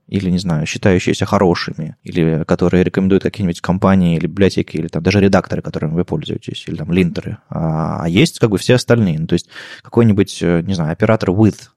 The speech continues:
в JavaScript'е, ну, никто же не использует, ну, потому что он мешает читаемости кода. Многие даже не знают, что он существует. А вот, вот то же самое там в C S S. Есть, можно спозиционировать все на гридах, на флексах, а можно, не знаю, инлайн, ин-, инлайн-боксами или, не знаю,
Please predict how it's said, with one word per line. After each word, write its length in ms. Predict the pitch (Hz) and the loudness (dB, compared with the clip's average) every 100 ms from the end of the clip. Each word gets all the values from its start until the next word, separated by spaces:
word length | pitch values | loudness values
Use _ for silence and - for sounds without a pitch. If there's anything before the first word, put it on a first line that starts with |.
| - | -20
в 100 | - | -2
JavaScript'е, 580 | 90 82 - - - - | 0 0 -4 -6 -10 0
ну, 80 | |
никто 220 | 98 - 143 | 0 4 2
же 80 | |
не 80 | 90 | 2
использует, 460 | 85 - 82 - - | -2 -6 -12 -10 -14
ну, 80 | 82 | -12
потому 220 | 80 95 | -4 -2
что 140 | - 110 | 2 0
он 160 | 92 | 2
мешает 400 | 85 - 104 113 | -2 0 2 0
читаемости 500 | - - 101 98 - | -4 2 2 2 -2
кода. 400 | - 165 165 107 - - - - _ | -2 -2 -2 -8 -14 -20 -20 -20 _
Многие 260 | 104 101 | 0 2
даже 180 | 101 101 | 2 2
не 60 | 113 | 2
знают, 180 | 110 98 | 2 0
что 100 | - | -4
он 60 | |
существует. 520 | - - - 85 - _ - - - | -8 -14 -10 -10 -10 _ -20 -20 -8
А 640 | 85 85 85 78 55 - 53 | -2 2 2 2 0 -4 -2
вот, 260 | 98 - | -2 0
вот 160 | 107 - | -4 2
то 100 | 131 | 2
же 60 | |
самое 300 | 151 165 147 | 4 4 4
там 120 | 127 123 | 4 0
в 60 | - | 2
C 100 | 127 | 0
S 140 | - | 0
S. 200 | - - | -6 -4
Есть, 300 | 98 110 - | 0 0 0
можно 340 | 101 117 117 110 | 2 4 4 2
спозиционировать 640 | - 113 117 123 127 117 | 2 -2 2 4 6 4
все 320 | - 113 107 | 2 4 4
на 120 | 104 107 | 4 4
гридах, 400 | 117 107 104 - | 4 4 2 2
на 80 | |
флексах, 380 | 117 - - - | 0 0 -2 -2
а 60 | 92 | 2
можно, 220 | 131 160 | 4 4
не 60 | 107 | 2
знаю, 280 | 95 80 | 0 -2
инлайн, 400 | 92 101 123 104 | 0 4 4 2
ин-, 220 | - 98 98 | 0 -2 -2
инлайн-боксами 840 | 98 95 113 107 98 113 - 95 | 0 2 4 4 2 0 0 -2
или, 160 | 85 78 | 0 -2
не 80 | 78 | -6
знаю, 260 | - 80 | -8 -8